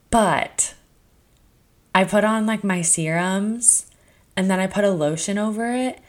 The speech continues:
and then I wake up and my skin is like a baby's bum. It is so soft. I don't know why I wasn't doing that. I would either put on a serum or a moisturizer, because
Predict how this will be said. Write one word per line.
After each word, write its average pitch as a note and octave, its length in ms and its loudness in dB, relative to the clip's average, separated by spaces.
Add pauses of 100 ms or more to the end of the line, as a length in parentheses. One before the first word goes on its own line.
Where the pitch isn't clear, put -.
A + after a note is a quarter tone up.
(320)
and A#3 200 0
then B3+ 120 2
I C4 120 2
wake B3 260 2
up A#3 180 2
and A3+ 160 0
my A3 160 0
skin A3+ 540 -2
is A3 340 0
like G#3 380 2
a G3 100 0
baby's F#3 440 0
bum. - 420 -4
It F3 80 -4
is F3 180 -2
so E3 300 -2
soft. - 540 -8 (1120)
I F3+ 100 6
don't G3+ 140 2
know G#3 120 2
why F3+ 160 6
I F3 40 4
wasn't E3+ 240 0
doing D#3+ 240 -2
that. - 180 -6
I F3 140 2
would E3 120 2
either E3 240 0
put E3 180 -4
on E3 260 -2
a E3+ 160 0
serum D#3 480 -2
or D3+ 160 -2
a D#3+ 200 -2
moisturizer, - 840 -6
because D#3 600 -2